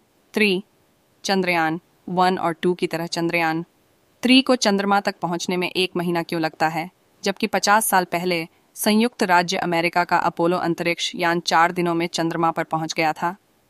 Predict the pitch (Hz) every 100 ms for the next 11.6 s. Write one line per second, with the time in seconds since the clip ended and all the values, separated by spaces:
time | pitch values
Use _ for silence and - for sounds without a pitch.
0 | _ _ - 226 233 226 220 220 214 220
1 | - 214 196 208 175 165 170 185 175 165
2 | 160 165 - 160 165 - _ _ _ _
3 | 202 185 - - _ _ - 202 208 202
4 | 190 190 180 175 165 170 165 165 165 165
5 | 170 _ _ _ _ - 226 226 220 214
6 | - 190 202 - 180 - 170 175 180 180
7 | 175 180 170 170 - 180 180 170 170 175
8 | 185 170 170 170 175 170 175 175 196 -
9 | _ _ 202 202 220 214 196 185 196 202
10 | 208 170 - 170 175 - 185 175 180 170
11 | 165 160 165 170 156